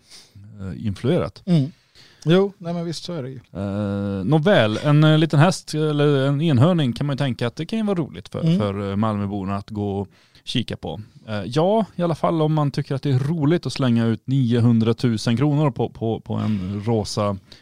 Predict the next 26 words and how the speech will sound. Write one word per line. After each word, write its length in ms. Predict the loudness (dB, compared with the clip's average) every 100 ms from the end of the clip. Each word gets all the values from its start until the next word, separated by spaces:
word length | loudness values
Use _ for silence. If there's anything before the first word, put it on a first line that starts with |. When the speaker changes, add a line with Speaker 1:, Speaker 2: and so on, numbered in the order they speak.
| _
Speaker 1:
fantasihäst. 800 | _ -4 -2 -2 0 -2 -6 -14 -20 _ _ _ _ _
Speaker 2:
Jag 140 | -4 0
säger 220 | 0 0
som 140 | 0
jag 100 | 0
brukar, 540 | 2 0 0 -2 -2 -4 -16 -8
tänk 400 | 0 2 2 -2 -4
att 120 | -2
få 100 | 0
vara 220 | 0 -2
förtryckt 840 | -2 -6 -4 -4 -4 -4 -12 -14 -8
som 140 | -4
en 240 | -2 -4 -6
bög. 580 | 0 0 0 -6 -12 -16 -18 _
Speaker 1:
Mm. 180 | 2 2 2 _ _ -10
Speaker 2:
Alltså, 180 | -6 -4
jag 160 | -2 -2 2
önskar 680 | 4 4 0 -2 4 4 4 -2 _
att 180 | 2 4
jag 380 | 6 6 6 0
var 140 | -2 -2
förtryckt 600 | 0 -6 -4 -4 -4 -8
som 140 | -4
en 220 | -4 -4
bög. 640 | 0 0 -2 -6 -8 -6 -6 _ _ _ _ _ _
Om, 200 | 0 0